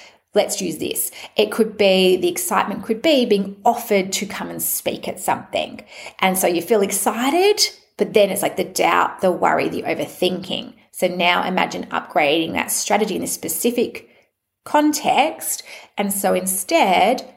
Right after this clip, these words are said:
I'm trusting in that initial excitement,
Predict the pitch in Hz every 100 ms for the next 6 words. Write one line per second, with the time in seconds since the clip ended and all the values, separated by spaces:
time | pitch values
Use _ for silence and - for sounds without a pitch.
0 | _ - 190 190 190 - _ _ - -
1 | - 220 - - - - - _ _ -
2 | 214 190 175 175 165 - 170 151 - -
3 | 143 143 - 196 320 -